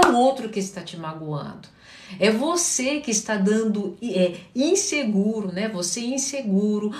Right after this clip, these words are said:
você com a autoestima baixa, você com essa criança mimada e ferida que está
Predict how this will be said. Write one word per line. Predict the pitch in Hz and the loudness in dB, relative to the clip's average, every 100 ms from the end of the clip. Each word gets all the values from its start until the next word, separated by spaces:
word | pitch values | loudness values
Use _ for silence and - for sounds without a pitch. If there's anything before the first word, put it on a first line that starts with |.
| - | -6
você | 196 196 | -4 -2
com | 220 214 | -2 -4
a | |
autoestima | 208 190 226 240 240 | -4 -6 -4 -4 -2
baixa, | 180 180 185 185 - | 0 0 0 -2 -6
você | 175 180 233 | -6 -6 -6
com | 226 214 | -4 0
essa | 214 208 220 196 - - 190 190 - | 0 2 -2 -4 -10 -12 -10 -10 -8
criança | - 214 208 226 226 220 | 2 4 6 4 0 -2
mimada | 196 196 208 233 214 | -2 -2 -4 -4 -6
e | |
ferida | - 190 202 190 | -6 -4 -2 -2
que | 190 190 | -2 -4
está | - - 190 | -6 -4 -6